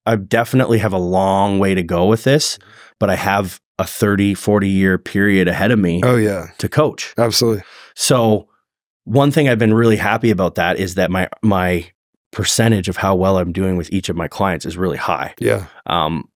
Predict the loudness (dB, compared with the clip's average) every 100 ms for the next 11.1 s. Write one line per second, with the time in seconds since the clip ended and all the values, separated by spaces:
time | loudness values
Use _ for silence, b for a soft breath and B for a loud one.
0 | _ -2 0 0 0 -4 -6 -2 0 0
1 | -2 -4 -4 -4 -4 -4 -4 -2 -2 -2
2 | -4 -2 -2 -2 -4 -2 0 0 0 0
3 | -2 -4 -2 -2 -2 0 0 -2 -4 0
4 | 0 0 -2 -2 -2 -2 -2 -2 -2 -6
5 | -12 -18 -12 0 2 4 2 2 2 2
6 | 2 2 0 2 0 0 2 2 4 2
7 | 4 2 2 0 -2 -2 0 -2 -8 b
8 | b b b b b 0 2 4 2 0
9 | 0 2 4 4 2 0 -2 0 0 2
10 | 0 0 0 0 -2 0 0 2 0 -2